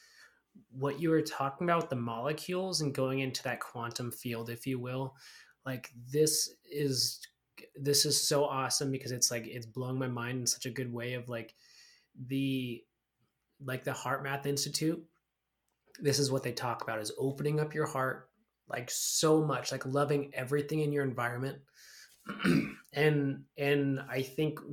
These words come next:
what I was, like, really gravitating towards and hearing is, like, the Doctor Joe Dispenza retreat research, all of that stuff that is, like, showing the crazy amounts of, um, like, brainwave activity, like,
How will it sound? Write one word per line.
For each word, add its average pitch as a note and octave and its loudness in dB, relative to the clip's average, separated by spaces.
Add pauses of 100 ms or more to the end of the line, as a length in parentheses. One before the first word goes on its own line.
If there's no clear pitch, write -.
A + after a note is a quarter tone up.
(120)
what C#3 4
I C#3 4
was, C3+ 2
like, B2+ -2 (280)
really D3+ 6
gravitating C3+ 2
towards C3 0
and A2+ -6
hearing B2+ -2
is, C3+ 0
like, A#2 -2 (540)
the C#3 4
Doctor B2+ 0
Joe B2+ 0
Dispenza A#2+ 0
retreat A#2+ -4
research, B2 0 (140)
all A#2+ 2
of D#3+ 0
that D#3+ -2
stuff - 0
that B2 -4
is, A#2 -6
like, A2 -6
showing B2 0
the G#2+ -4 (420)
crazy D3 2
amounts B2+ 2
of, A2+ -2 (180)
um, F2 -10
like, A2+ -10 (120)
brainwave D3 0
activity, B2+ -2
like, A2+ -4